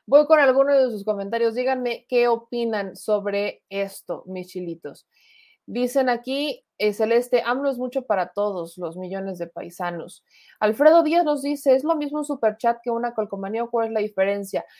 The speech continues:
El super sticker, mi querido Alfredo, pues es un, la calcomanía, pues tú mandas tu aportación y mandas un sticker, escoges el que más te guste, y en el superchat, eh, puedes mandar un mensaje o, o no poner nada. Es la, la única diferencia, en realidad, y muchas gracias a todos los que nos están apoyando. Nos llegó aquí otro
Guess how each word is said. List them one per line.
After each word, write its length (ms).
El 160
super 400
sticker, 380
mi 140
querido 180
Alfredo, 320
pues 160
es 100
un, 180
la 140
calcomanía, 640
pues 160
tú 100
mandas 280
tu 80
aportación 320
y 40
mandas 260
un 140
sticker, 300
escoges 340
el 100
que 60
más 200
te 100
guste, 420
y 80
en 80
el 140
superchat, 500
eh, 120
puedes 200
mandar 200
un 100
mensaje 360
o, 140
o 80
no 180
poner 300
nada. 320
Es 140
la, 160
la 160
única 260
diferencia, 600
en 120
realidad, 380
y 60
muchas 360
gracias 260
a 60
todos 220
los 100
que 60
nos 140
están 120
apoyando. 400
Nos 120
llegó 160
aquí 200
otro 300